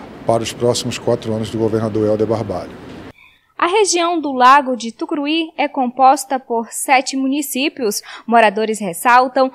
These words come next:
Speaker 2: a importância do evento na expectativa de colaborar com o planejamento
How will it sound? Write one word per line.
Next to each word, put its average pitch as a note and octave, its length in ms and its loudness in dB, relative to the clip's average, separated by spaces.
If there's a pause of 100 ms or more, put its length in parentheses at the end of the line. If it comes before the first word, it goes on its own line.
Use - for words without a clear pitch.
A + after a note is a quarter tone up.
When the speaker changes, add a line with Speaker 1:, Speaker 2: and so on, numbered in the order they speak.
(100)
Speaker 2:
a D4 200 4
importância F4+ 840 0
do B3+ 140 -2
evento C4+ 540 -2
na C#4 120 0
expectativa C#4+ 1000 0
de A3+ 160 -8
colaborar E4+ 880 4
com D#4 200 -2
o D#4+ 60 -4
planejamento E4 880 0